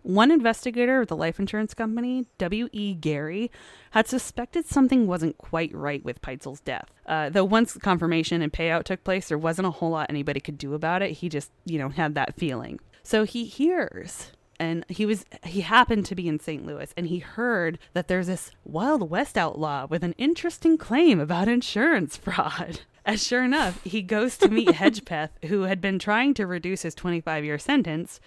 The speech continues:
Speaker 1: And so people aren't really listening to him because he's basically saying anything he can to reduce his sentence.
Speaker 2: Yeah.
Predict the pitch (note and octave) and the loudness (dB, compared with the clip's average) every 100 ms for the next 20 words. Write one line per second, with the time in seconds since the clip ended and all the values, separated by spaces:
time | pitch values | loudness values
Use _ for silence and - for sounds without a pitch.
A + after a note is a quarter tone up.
0 | - F3+ - G3 D4 - - F3 G#3 - | -2 0 2 2 2 0 -4 -4 -4 -4
1 | F3 D#3 C#3+ D#3 C#3+ G#3 G#3+ G#3+ A3 B3+ | -2 -2 -2 -4 -2 0 2 2 0 2
2 | A3+ - F3 F#3+ F#3 - - D3+ - E3+ | 2 0 -2 -2 -8 -8 -6 -4 -6 -4
3 | D#3 D3 D3 D3+ D3+ - _ D#3+ D#3 E3+ | -4 -2 -2 0 0 -2 _ 0 2 2
4 | D#3+ D3+ D3 C#3+ C#3+ D3+ D#3 C#3+ E3+ E3+ | 2 0 -2 -4 -4 -4 -4 -6 -6 -6
5 | D#3 C#3+ D#3+ D3+ C#3+ D3 F3 G#3+ - - | -4 -6 -8 -10 -10 -8 -4 -4 -4 -16
6 | _ - A3 G#3+ F#3+ F#3 | _ 2 6 8 8 2